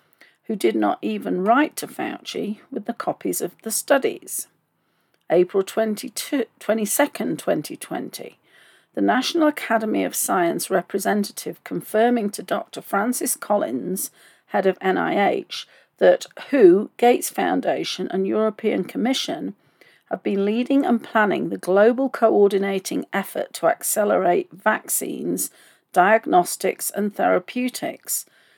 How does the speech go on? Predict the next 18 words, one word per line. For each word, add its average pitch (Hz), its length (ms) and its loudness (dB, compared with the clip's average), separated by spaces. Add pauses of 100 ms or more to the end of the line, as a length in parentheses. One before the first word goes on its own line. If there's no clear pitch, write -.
(160)
and 196 140 2
that 185 220 2
there 196 180 6
will 190 140 6
be 202 160 2
an 196 100 2
announcement 196 640 0
on 190 120 -4
the 175 80 -2
global 226 420 2
structure - 600 0
which 180 360 -2
will 185 340 6
involve 175 600 0
Gates, 208 640 0 (160)
who, 254 300 2
et - 180 -4
cetera. - 540 -8